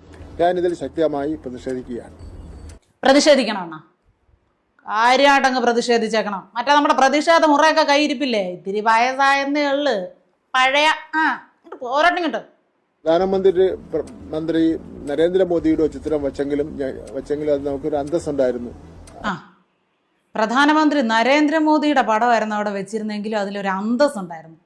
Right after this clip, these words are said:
Speaker 2: എങ്കിൽ അണ്ണ മിണ്ടാതിരുന്നേനെ കേട്ടോ. ആ, അത് വേറെ കാര്യം. ഇവിടെ റേഷൻ കടയുടെ മുന്നിൽ പ്രധാനമന്ത്രിയുടെ ഫോട്ടോ വെക്കുന്നതിനും സാമൂഹിക ആരോഗ്യ കേന്ദ്രങ്ങളിലൊക്കെ വെക്കുന്നതിനും ഒക്കെ ഏറ്റവും മുന്നിട്ട് നിന്നത്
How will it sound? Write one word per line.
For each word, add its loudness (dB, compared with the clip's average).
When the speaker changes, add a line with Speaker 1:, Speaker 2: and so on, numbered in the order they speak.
Speaker 2:
എങ്കിൽ 2
അണ്ണ 6
മിണ്ടാതിരുന്നേനെ 2
കേട്ടോ. -10
ആ, -4
അത് -2
വേറെ 6
കാര്യം. -4
ഇവിടെ -2
റേഷൻ 4
കടയുടെ 4
മുന്നിൽ -4
പ്രധാനമന്ത്രിയുടെ 0
ഫോട്ടോ 0
വെക്കുന്നതിനും -4
സാമൂഹിക 0
ആരോഗ്യ 0
കേന്ദ്രങ്ങളിലൊക്കെ -4
വെക്കുന്നതിനും -6
ഒക്കെ -4
ഏറ്റവും 2
മുന്നിട്ട് -2
നിന്നത് 0